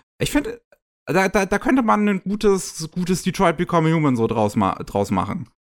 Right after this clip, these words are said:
Wenn man halt, also wenn man David Cage von ganz weit von entfernt. <laughs>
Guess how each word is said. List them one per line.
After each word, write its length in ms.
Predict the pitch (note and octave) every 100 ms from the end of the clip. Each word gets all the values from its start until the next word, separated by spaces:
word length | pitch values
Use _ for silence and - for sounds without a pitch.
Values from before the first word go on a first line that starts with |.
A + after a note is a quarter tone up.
| -
Wenn 100 | B2+
man 100 | B2
halt, 180 | A#3 -
also 240 | - G#2+ G2
wenn 140 | A#2+
man 160 | A#2 -
David 260 | - B2 A#2
Cage 340 | C3+ A#2 - - _ -
von 280 | A2+ G2+ E2+
ganz 240 | - G#2+
weit 240 | A#2+ G2+ - _
von 120 | A#2
entfernt. 440 | F#2+ G2+ G2 E2+ - _ _ _ _
<laughs> 1200 | - F#3+ C3+ G3 D#4+ C#4 A#3+ A#3 - A#3 A#3 A3